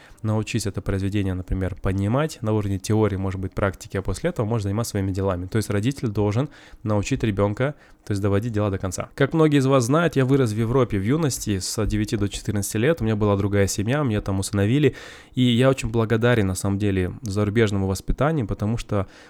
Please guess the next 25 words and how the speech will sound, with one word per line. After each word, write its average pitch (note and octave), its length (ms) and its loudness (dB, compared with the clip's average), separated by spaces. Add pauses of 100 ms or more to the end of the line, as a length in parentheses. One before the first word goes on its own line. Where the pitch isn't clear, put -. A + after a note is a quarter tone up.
у A2+ 60 0
меня B2 100 4
не C#3+ 140 6
было C3+ 160 4
карманных A2 400 2
расходов, F2+ 420 -4 (220)
у B2 80 -2
меня G#2+ 180 2
не B2 200 2
было A2+ 240 2
роскоши, G2 500 -4 (180)
а, G2 380 0
у F#2 60 0
меня G#2+ 240 0
не A#2 160 2
было G#2+ 320 2 (400)
того, A#2 200 2
что A#2+ 160 -2
я G#2+ 80 2
хотел. G2 440 -2
Просто G#2+ 340 0
мне A#2+ 200 2
говорили: G#2+ 520 2
«Хочешь A2+ 320 -2
зарабатывать C3 640 -2